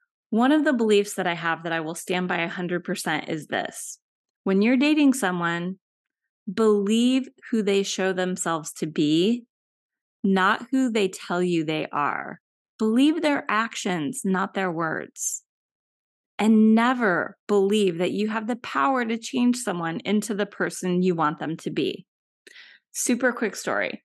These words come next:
When I was dating my now husband, um, I w-, we lived in Alaska, and there were a couple of really big snowfalls. And I just assumed that my landlord came and shoveled the driveway.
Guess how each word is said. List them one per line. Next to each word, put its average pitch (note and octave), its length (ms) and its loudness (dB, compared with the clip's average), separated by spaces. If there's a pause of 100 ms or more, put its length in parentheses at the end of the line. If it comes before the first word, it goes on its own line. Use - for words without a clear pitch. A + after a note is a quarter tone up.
(440)
When G3+ 120 -2
I G3 100 0
was A#3+ 220 -2
dating G3+ 420 2
my F#3+ 140 0
now E3+ 180 -2
husband, D#3+ 720 -4 (480)
um, E3+ 520 0 (400)
I E3 80 -2
w-, E3 220 -2
we F#3 160 4
lived F3+ 220 2
in F#3 100 2
Alaska, D3+ 640 0 (220)
and E3+ 720 -2
there F#3 100 0
were F3 100 0
a F3+ 40 -2
couple G3+ 320 -4
of F3+ 180 -2
really F3 280 0
big D#3+ 260 -6
snowfalls. B3+ 680 0 (500)
And G#3 500 0
I B3+ 140 0
just A#4 240 -8
assumed A3 880 0
that F3 420 -2
my F3+ 160 -4
landlord F3+ 800 0 (380)
came F#3 480 -4
and F#3 120 -4
shoveled F#3+ 420 -4
the A3+ 80 0
driveway. E3 720 -2